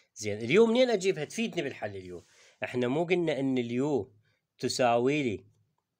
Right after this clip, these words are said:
two باي إن على ستين لأن revolution per minute في ال دي على اثنين؟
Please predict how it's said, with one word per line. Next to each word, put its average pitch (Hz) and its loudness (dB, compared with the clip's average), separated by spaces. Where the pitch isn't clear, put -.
two 147 0
باي 110 4
إن 123 2
على 110 -2
ستين 113 -4
لأن 113 2
revolution 117 0
per 117 2
minute 117 -2
في 147 -2
ال 113 -4
دي 120 -2
على 123 2
اثنين؟ 151 0